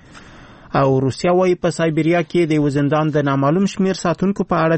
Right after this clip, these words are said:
څېړنې پیل کړې دي. د روسیې د جزایي خدماتو فدرال ادارې دا اعلان وروسته له هغې وکړ چې په دې زندان کې د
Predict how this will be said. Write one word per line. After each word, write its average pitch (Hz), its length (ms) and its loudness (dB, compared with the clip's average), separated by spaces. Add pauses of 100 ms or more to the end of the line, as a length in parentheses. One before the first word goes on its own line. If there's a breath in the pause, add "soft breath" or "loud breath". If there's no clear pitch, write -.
څېړنې 160 400 0 (100)
پیل 117 260 -2
کړې 120 220 0
دي. 127 120 2
د 123 100 -2 (100)
روسیې 143 320 0
د 131 140 -2
جزایي 131 400 0
خدماتو 151 560 0
فدرال 156 360 0
ادارې 170 300 0 (480 loud breath)
دا 190 80 4
اعلان 190 320 2
وروسته 180 320 0
له 165 140 4
هغې 175 220 2 (180)
وکړ 190 220 -2 (120)
چې 185 260 0
په 170 80 -2
دې 156 140 2 (100)
زندان 165 320 0
کې 185 160 -2
د 160 60 2